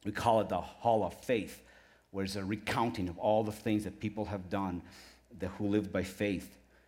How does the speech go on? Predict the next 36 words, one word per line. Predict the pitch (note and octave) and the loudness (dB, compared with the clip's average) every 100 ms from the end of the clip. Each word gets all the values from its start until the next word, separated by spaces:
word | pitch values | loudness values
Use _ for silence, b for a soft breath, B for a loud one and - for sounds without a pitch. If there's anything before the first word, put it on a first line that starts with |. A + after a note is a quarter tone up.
| b - | b -6
Um, | E2 E2 E2 | -4 -2 -2
and | G2+ G2 F#2 F#2+ - | 0 4 2 0 -2
verse | G#2 G#2+ | 2 2
thirty-one | - G#2+ G#2+ A2+ | 2 2 4 4
in | G#2 | 4
Hebrews | G2 G2+ G#2 F#2+ | 4 2 0 0
eleven, | G2+ G#2+ G2 | 2 4 4
it | F#2+ | 2
says, | G#2 F#2 F2+ - - _ _ | 2 0 -2 -10 -16 _ _
"By | G#2+ | -2
faith | G2 - C3 B2 | -2 2 2 2
Rahab | G#2 A#2 A2+ G2 F2 | 4 4 4 0 0
the | F#2+ | -2
harlot | - A#2+ A2 F#2 F2 - B B G2 | -2 0 2 0 -6 -12 B B 2
did | A2+ F#2+ | 2 4
not | A2+ A2 - | 4 4 0
perish | - C3+ A#2 E2+ - - | 0 4 4 0 -6 -2
with | G2 F#2+ | -2 2
those | G#2+ G2+ - | 2 2 -2
who | G2+ | -2
were | F#2+ | -2
disobedient, | F#2+ G#2+ - F#2 E2 G#2 F#2+ C2 C#2 - - B B B B B | -2 -6 -6 -6 -2 -2 -2 -6 -10 -16 -18 B B B B B
after | A2 A2+ A2+ | 0 2 0
she | - | 2
had | G#2 - - - _ - | 2 0 -14 -20 _ -4
welcomed | F#2 A2 A2+ G2+ | 2 2 4 -2
the | F#2+ | -2
spies | - - G2+ F#2+ F2+ F2 - | -4 0 2 2 0 -6 -8
in | F2 | -8
peace," | E2+ - G2 - - - b b b b b | -6 -6 -6 -6 -12 -16 b b b b b
which | G#2 | -8
is | G2+ | -4
kind | - A#2 | 0 4
of | |
interesting | A#2 A#2+ - G2+ | 4 2 0 -2
because, | G2 A2 G#2 G2+ | -2 2 2 0